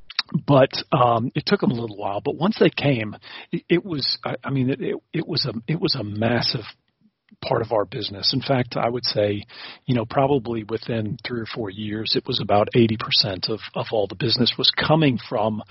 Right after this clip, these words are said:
the loyalty database from that land-based casino group. So when I look at the United States, um, I, you know, I see Penn National, and they've got, you know, forty-one properties in nineteen states, and I, I see, you know,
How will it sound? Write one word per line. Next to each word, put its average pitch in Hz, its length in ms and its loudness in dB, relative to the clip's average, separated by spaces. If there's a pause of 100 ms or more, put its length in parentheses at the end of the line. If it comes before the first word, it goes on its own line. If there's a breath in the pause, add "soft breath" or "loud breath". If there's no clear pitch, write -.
(320 loud breath)
the 135 80 -6 (120)
loyalty 120 420 -2
database 110 600 4
from 107 180 -6
that 104 220 0
land-based 98 420 -4
casino 98 340 -8
group. - 200 -14 (320 loud breath)
So 143 280 6 (100)
when 160 160 4
I 139 220 8
look - 180 0
at 139 120 0
the 127 100 -10
United 113 420 -2
States, 131 580 2 (520 loud breath)
um, 123 340 -2
I, 160 120 6
you 143 80 -2
know, 120 60 2
I 107 60 4
see - 240 -4
Penn 120 220 0
National, 113 500 -2
and 98 80 -12
they've 101 140 -8
got, 98 260 -4
you 120 120 -12
know, 95 180 -10 (100)
forty-one 101 360 -12
properties 113 580 -6
in 95 80 -12
nineteen 92 400 -10
states, 143 500 4
and 107 120 -4
I, 104 180 -2
I 104 140 -2
see, - 200 -10
you 95 160 -18
know, 92 100 -12